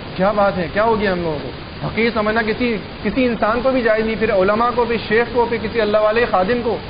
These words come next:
پھر دینی بھائیوں کو، اپنی بیوی کو حقیر سمجھنا۔ تو میں بہرحال عرض کر رہا تھا کہ میں نے حدیث شریف میں ڈر گیا، ہمیں بھی ڈرنا چاہیے۔ حضور صلی اللہ علیہ وسلم فرماتے ہیں، اگر کوئی ہم سے معافی مانگے، اگر ہم سے معافی مانگے، ہم معاف نہ کریں،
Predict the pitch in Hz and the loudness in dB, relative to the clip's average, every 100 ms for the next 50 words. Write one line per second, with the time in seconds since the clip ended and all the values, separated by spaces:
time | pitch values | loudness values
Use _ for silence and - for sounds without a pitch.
0 | - - - - - 220 175 202 233 202 | -12 -12 -12 -12 -2 -2 0 0 0 2
1 | 185 220 254 240 190 185 202 214 196 226 | 2 2 2 2 2 2 0 -2 0 0
2 | 247 214 208 240 233 240 233 208 - - | 2 0 0 -2 -2 -4 -4 -10 -12 -12
3 | - - - - - - - - - 190 | -12 -12 -12 -12 -12 -12 -12 -12 -4 -2
4 | 190 190 185 196 202 202 202 190 185 185 | 0 2 4 4 4 0 2 2 4 4
5 | 214 240 - - - - - 196 190 185 | 0 -4 -10 -12 -12 -12 -4 0 2 2
6 | 170 180 208 180 156 170 185 202 185 170 | 2 0 0 -2 -2 -2 0 0 0 2
7 | 190 196 202 226 - - - - 170 196 | 2 4 2 0 -8 -10 -10 -2 2 4
8 | 220 190 196 180 185 202 175 196 196 190 | 4 4 2 2 2 4 4 2 2 2
9 | 196 214 196 185 180 214 196 180 233 233 | 2 2 2 2 0 0 0 2 2 2
10 | 214 202 208 190 175 196 165 165 151 113 | 2 2 2 2 2 0 0 2 0 -2
11 | - - - - - - - - - - | -8 -12 -12 -14 -14 -12 -12 -12 -12 -4
12 | 147 185 180 175 185 151 156 185 170 175 | 0 2 0 0 0 2 2 2 0 2
13 | 190 175 160 170 175 185 180 160 | 0 0 0 0 2 0 0 -2